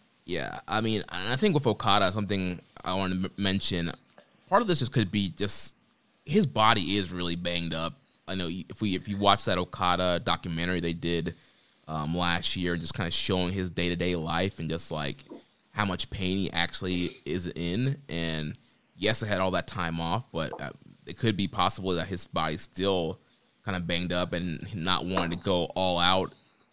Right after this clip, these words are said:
in these few months and waiting for the G one to have his big matches. That's a possibility.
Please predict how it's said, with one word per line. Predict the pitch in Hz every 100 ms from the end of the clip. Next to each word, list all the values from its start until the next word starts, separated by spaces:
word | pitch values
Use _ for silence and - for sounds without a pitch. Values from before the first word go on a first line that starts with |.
| -
in | 92
these | 90 -
few | 98
months | 87 85 90
and | 87 87
waiting | 90 92 95 95
for | -
the | 85
G | 85 87
one | 85 85 85 87 90
to | -
have | 87 82
his | 87 80
big | 85 82
matches. | 78 87 - 76
That's | 73 78 -
a |
possibility. | - - - - 69 52